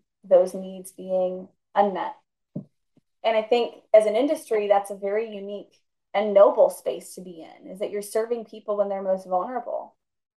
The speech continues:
um, which is why it's very important to, to recognize what people are going through emotionally in order to best support them. And I think one thing we all know, especially people that are, um, dealing with chronic health issues or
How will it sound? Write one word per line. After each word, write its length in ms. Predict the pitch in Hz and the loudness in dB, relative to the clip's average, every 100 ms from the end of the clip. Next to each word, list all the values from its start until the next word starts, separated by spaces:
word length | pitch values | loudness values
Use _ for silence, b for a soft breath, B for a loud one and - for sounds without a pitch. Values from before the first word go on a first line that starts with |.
| - | -4
um, 480 | 202 196 - - 202 _ _ - | -2 0 -4 -10 -20 _ _ -8
which 180 | 226 | -4
is 120 | 233 202 | -2 4
why 260 | 214 233 | 6 6
it's 100 | 226 | 2
very 220 | - 220 | -2 -2
important 600 | 202 - 220 233 220 - - - | -2 -2 -2 -2 -4 -14 -18 -6
to, 600 | 240 233 220 220 214 202 | -2 0 -2 -2 -4 -4
to 100 | - | -2
recognize 840 | 202 202 202 208 208 196 190 190 190 | 4 4 4 -4 -2 -4 -2 -4 0
what 200 | 196 - | -2 -2
people 500 | 214 208 196 185 - | -12 4 6 6 0
are 140 | 196 | -4
going 340 | 196 185 202 220 | 2 0 0 -6
through 200 | 233 226 | -2 -2
emotionally 580 | 214 196 - 240 254 277 | -2 -6 -4 -2 0 -2
in 80 | |
order 320 | - 208 214 208 | 0 0 0 -4
to 120 | 202 | -4
best 300 | 190 185 - | -4 -4 -6
support 380 | - - 190 - | -4 -2 -2 -6
them. 300 | - - 196 _ _ _ _ _ | -12 -12 -20 _ _ _ _ _
And 100 | 214 | 0
I 60 | 208 | 0
think 320 | 208 208 - | 0 -4 0
one 280 | 202 220 220 | 2 4 2
thing 220 | 220 214 | -2 -2
we 120 | 202 190 | 0 0
all 360 | 180 202 233 | 4 4 4
know, 320 | 190 175 180 | 2 2 2
especially 380 | - - 208 190 | 0 -4 -10 -10
people 360 | 190 208 202 202 | -10 -2 2 4
that 120 | 196 | 6
are, 340 | 190 190 190 - _ _ _ _ - | 6 4 2 -8 _ _ _ _ -6
um, 220 | 190 190 | -4 -2
dealing 240 | 202 208 | 0 2
with 140 | 202 - | 0 -4
chronic 340 | - 202 202 | -2 0 0
health 260 | 208 208 208 | 2 2 2
issues 580 | 202 - 208 208 202 202 | -4 -6 -6 -2 -2 0
or 500 | 190 190 190 190 | 4 6 6 2